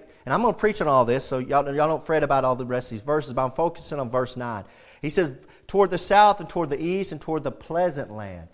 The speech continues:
So he says, por-, "Toward the south and toward the east and toward the pleasant land." The pleasant land is Jerusalem.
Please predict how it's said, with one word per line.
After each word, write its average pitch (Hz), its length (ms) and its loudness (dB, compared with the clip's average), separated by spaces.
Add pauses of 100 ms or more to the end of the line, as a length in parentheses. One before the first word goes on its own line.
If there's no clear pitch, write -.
(220)
So - 120 -8
he 170 60 -4
says, 185 240 -4
por-, - 360 -4
"Toward 185 300 -4
the 135 80 -8
south 226 580 0 (400)
and 135 160 -8
toward 165 240 -4
the 135 180 -6
east 214 540 -6 (220)
and 127 100 -12
toward 180 220 -4
the 147 80 -6
pleasant 160 400 -4
land." 117 200 -8
The 113 60 -6
pleasant 202 400 -6
land 165 300 -6
is 143 240 -4
Jerusalem. 120 600 -6